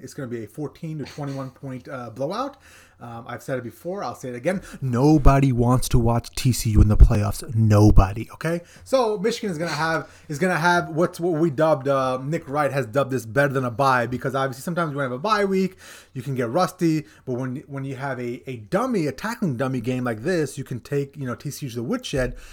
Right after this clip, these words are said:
That, at that point, you can still be in sync, in tune. Everything is oiled up, ready for the next game. So it's better than a bye, right?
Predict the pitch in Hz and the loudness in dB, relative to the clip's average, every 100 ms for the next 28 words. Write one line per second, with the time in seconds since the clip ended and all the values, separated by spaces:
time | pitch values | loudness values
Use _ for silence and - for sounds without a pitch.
0 | - - 202 202 170 208 196 - 185 147 | -20 -2 0 0 0 0 2 0 -2 -2
1 | 143 160 - 196 139 151 135 - - 147 | -6 -8 0 0 0 -2 -4 -4 -2 -2
2 | 135 151 135 - 147 147 147 131 139 120 | -2 -4 -6 -6 -6 -6 -6 -4 -4 -6
3 | 139 127 120 123 123 127 123 120 107 113 | -6 -6 -4 -4 -4 -6 -6 -8 -8 -8
4 | - 123 123 104 123 117 113 104 104 101 | -8 -8 -8 -4 -4 -4 -4 -4 -6 -4
5 | 113 143 | -4 -4